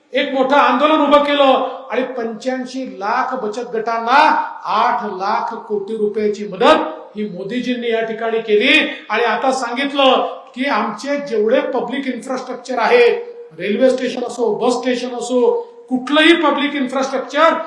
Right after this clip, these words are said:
आता बचत गटांना त्यांचा माल विक्री करण्याकरता मोदीजी उपलब्ध करून देणार आहेत. त्या ठिकाणी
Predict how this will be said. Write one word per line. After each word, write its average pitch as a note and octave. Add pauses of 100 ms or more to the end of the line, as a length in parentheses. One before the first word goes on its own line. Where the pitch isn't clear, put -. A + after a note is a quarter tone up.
(140)
आता A#3
बचत B3+
गटांना B3
त्यांचा A3+
माल A3+
विक्री A#3
करण्याकरता A#3 (140)
मोदीजी A#3
उपलब्ध B3+
करून A#3
देणार A#3
आहेत. D4+
त्या C4
ठिकाणी A#3+